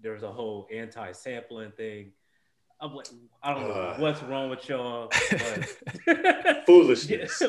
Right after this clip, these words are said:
Speaker 1: foolishness.
Speaker 2: Foolishness.
Speaker 1: But really my, my take on it is I, I think, I guess we're in the transition of being old heads 'cause we're all in our thirties. So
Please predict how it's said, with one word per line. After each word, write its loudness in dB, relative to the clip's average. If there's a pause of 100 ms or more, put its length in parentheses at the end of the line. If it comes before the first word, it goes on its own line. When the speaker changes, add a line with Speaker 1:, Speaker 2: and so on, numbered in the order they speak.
(160)
Speaker 1:
foolishness. 2
Speaker 2:
Foolishness. -4 (300)
Speaker 1:
But 6 (480)
really 4
my, 4
my -4
take -6
on -4
it -8
is -8 (120)
I, -16
I -14
think, -12 (640)
I -10
guess -2
we're -4
in -6
the -6
transition -8
of -12
being -10
old -10
heads -10
'cause -16
we're -10
all -8
in -8
our -10
thirties. -10
So -12